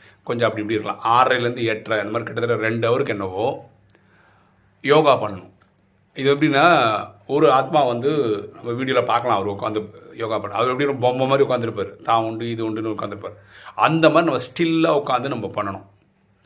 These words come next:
நீங்க விருப்பப்பட்டீங்கன்னா உங்க கேமரா ஆன் பண்ணி உங்களையும் நீங்க அதுல டிஸ்பிளேல காட்டலாம். ஆனா உங்களால ஒரு இடத்துல ஒரு இப்படி உட்கார முடியாது, ஸ்ட்ரைட்டா அப்படின்னு ஆடினே இருப்பீங்கன்னா, நீங்க ஆன் பண்ணாம இருக்கிறது நல்லது.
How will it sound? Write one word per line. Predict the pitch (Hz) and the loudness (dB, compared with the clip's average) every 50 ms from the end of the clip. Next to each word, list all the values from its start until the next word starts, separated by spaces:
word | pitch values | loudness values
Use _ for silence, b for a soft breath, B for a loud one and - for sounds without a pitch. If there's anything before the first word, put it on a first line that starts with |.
| b b b b b b b b | b b b b b b b b
நீங்க | b 123 143 202 247 262 226 208 | b 0 2 4 4 6 6 6
விருப்பப்பட்டீங்கன்னா | 165 151 165 175 185 165 - 135 131 139 165 185 | 6 4 2 2 0 -2 -2 -2 -2 -2 -2 -2
உங்க | 180 139 143 165 175 165 | -2 0 0 2 2 2
கேமரா | 151 - 147 143 147 | 4 4 2 4 6
ஆன் | 143 135 127 131 127 120 | 6 6 6 4 2 -2
பண்ணி | 135 131 143 170 | -4 0 0 0
உங்களையும் | 170 165 - - - 160 156 156 160 156 156 156 | 0 -2 -6 -6 -4 -2 0 0 2 2 2 2
நீங்க | 156 139 127 | 2 0 0
அதுல | 117 110 107 107 | 0 0 -2 -2
டிஸ்பிளேல | 107 110 107 - - 127 120 110 95 | -2 -4 -6 -6 -6 -4 -4 -2 0
காட்டலாம். | 113 113 110 104 117 101 - - - _ _ _ _ _ _ _ _ _ _ B B B B B B | 0 -2 -2 -2 -6 -8 -8 -8 -14 _ _ _ _ _ _ _ _ _ _ B B B B B B
ஆனா | - 160 156 147 | 2 4 4 6
உங்களால | 147 156 160 170 165 160 160 160 | 6 6 8 8 8 8 8 6
ஒரு | 147 139 139 135 | 6 4 2 2
இடத்துல | 139 156 147 143 139 127 | 2 2 2 2 2 2
ஒரு | 131 139 139 131 131 127 131 127 131 | 0 -2 -2 -2 -2 -4 -6 -6 -6
இப்படி | 135 131 135 139 139 | -6 -6 -4 -4 -4
உட்கார | 139 135 143 147 147 | -2 4 4 4 4
முடியாது, | 139 123 123 120 117 | 4 2 0 0 0
ஸ்ட்ரைட்டா | 113 110 - 131 127 117 127 123 | 0 -2 -4 -4 -2 0 2 2
அப்படின்னு | 120 117 113 113 123 | 2 2 2 0 0
ஆடினே | 120 120 120 120 123 123 123 131 131 | 0 0 0 0 -4 -4 -4 -4 -6
இருப்பீங்கன்னா, | 113 110 123 113 107 120 147 | -6 -8 -8 -6 -6 -6 -6
நீங்க | 147 135 123 123 120 117 117 | -6 -6 -4 -4 -2 -2 2
ஆன் | 113 127 139 135 | 2 2 2 2
பண்ணாம | 135 123 120 120 117 | 0 -2 -2 -2 -4
இருக்கிறது | 110 107 110 113 107 117 | -4 -6 -6 -8 -8 -4
நல்லது. | 127 131 127 123 117 104 101 101 - | -4 -4 -2 -2 -6 -8 -8 -12 -18